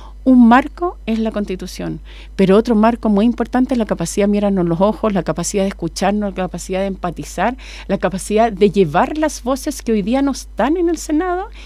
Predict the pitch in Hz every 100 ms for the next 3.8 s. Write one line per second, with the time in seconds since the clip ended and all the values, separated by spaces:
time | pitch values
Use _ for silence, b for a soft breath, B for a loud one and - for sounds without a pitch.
0 | B - 214 214 208 170 190 220 240 233
1 | 220 208 - 180 151 151 B B B -
2 | 233 - 294 302 302 - 269 269 262 -
3 | 247 254 262 254 240 214 208